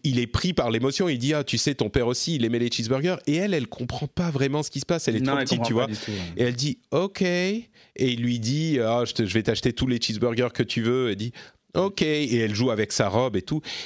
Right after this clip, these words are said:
Speaker 2: Ouais,
Speaker 1: Et
Speaker 2: c'est
Speaker 1: c'est
Speaker 2: ça.
Speaker 1: tellement, moi, ça m'a, ça me, ça m'a pris aux tripes, quoi, ce, ce moment.
Speaker 2: Mais oui, bien sûr, parce que tu te dis, euh, 'fin, si elle savait, quoi.
Speaker 1: Mhm.
Speaker 2: <laughs> Mais voilà. Ouais.
Speaker 1: Et,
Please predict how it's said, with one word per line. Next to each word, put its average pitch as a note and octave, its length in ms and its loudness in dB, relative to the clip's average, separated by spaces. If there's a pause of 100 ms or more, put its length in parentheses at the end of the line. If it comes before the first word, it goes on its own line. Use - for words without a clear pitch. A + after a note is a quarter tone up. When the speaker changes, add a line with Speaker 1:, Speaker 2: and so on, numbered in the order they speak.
(120)
Speaker 2:
Ouais, A2+ 100 2
Speaker 1:
Et - 40 0
Speaker 2:
c'est A#2 60 -2
Speaker 1:
c'est F3+ 120 0
Speaker 2:
ça. G#2 160 -4 (120)
Speaker 1:
tellement, G#2 680 -2
moi, D3+ 200 2
ça C#3 160 0
m'a, G2+ 260 2
ça F#2+ 180 0
me, F#2 120 -2
ça - 160 0
m'a F2 100 2
pris - 180 0
aux A#2 80 4
tripes, - 260 0
quoi, G#2 160 2
ce, F2 300 0
ce - 140 -2
moment. F2 180 0
Speaker 2:
Mais D3+ 120 2
oui, A#3+ 180 0
bien D#3+ 160 0
sûr, G3 300 0
parce A#2 160 0
que A#2+ 80 -4
tu - 160 -8
te B2 80 -2
dis, A#2+ 320 -2
euh, F#2 120 -2
'fin, G2 260 -4
si G2+ 120 -4
elle G2 80 0
savait, B2 260 0
quoi. F#2+ 160 -4 (280)
Speaker 1:
Mhm. A2 260 2 (280)
Speaker 2:
<laughs> G3+ 300 -6
Mais A#2 260 0
voilà. A2 340 -4
Ouais. B2 100 -2 (180)
Speaker 1:
Et, C3 320 2